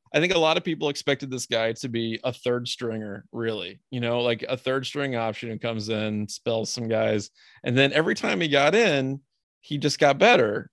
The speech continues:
And you're like, "Wait a minute, this guy, I mean, this guy is, is the devil on the field." I mean, he,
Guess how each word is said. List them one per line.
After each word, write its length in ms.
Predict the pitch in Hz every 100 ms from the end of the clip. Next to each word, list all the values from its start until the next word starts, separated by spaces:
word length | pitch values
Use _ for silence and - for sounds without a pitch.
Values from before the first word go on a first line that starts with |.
| -
And 200 | 135 143
you're 120 | 147
like, 140 | 135
"Wait 140 | 220 190
a 20 |
minute, 300 | 101 110 131 - _ _ _ _
this 140 | - -
guy, 440 | 151 - 160 139
I 120 | 127
mean, 180 | 127 127 - _ _
this 160 | - -
guy 240 | 123 107
is, 480 | 117 127 120 117 113 -
is 260 | 131 110 - - -
the 140 | 131
devil 500 | 123 214 254 143 104 -
on 160 | 120
the 100 | 117
field." 300 | 117 131 113 123
I 60 |
mean, 160 | 135 135
he, 280 | 180 175